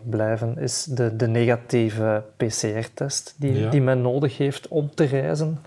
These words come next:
Speaker 2: Mhm.
Speaker 1: En een derde, ehm, pijler of belangrijke pijler in, in, in dat certificaat is van diegenen die al, ja, jammer genoeg al, eh, corona of covid gehad hebben,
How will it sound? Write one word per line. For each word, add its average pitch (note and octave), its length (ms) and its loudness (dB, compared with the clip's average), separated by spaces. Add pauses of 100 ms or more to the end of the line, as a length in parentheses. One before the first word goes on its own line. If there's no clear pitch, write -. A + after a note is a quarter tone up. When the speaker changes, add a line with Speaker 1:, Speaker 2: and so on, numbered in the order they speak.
(140)
Speaker 2:
Mhm. A#2+ 260 4 (500)
Speaker 1:
En A#2+ 440 0
een A2 380 0
derde, A#2 440 0 (280)
ehm, A2+ 400 -4 (380)
pijler A#2 500 -2
of C3 180 -6
belangrijke A#2 420 0
pijler A2+ 340 0
in, C#3 340 -6 (120)
in, A#2+ 220 -2
in D3 160 0
dat A#2+ 200 0
certificaat A#2 680 0
is A#2+ 200 -2
van A#2 220 -2 (540)
diegenen A#2 480 0
die B2+ 220 -2
al, A#2 240 0 (100)
ja, A2+ 220 -2
jammer A2 240 0
genoeg A#2+ 320 0
al, A#2+ 260 -2 (120)
eh, A#2+ 200 0 (300)
corona B2 480 2
of A#2+ 140 -6
covid A#2+ 400 0
gehad G#2+ 400 -4
hebben, C3+ 300 0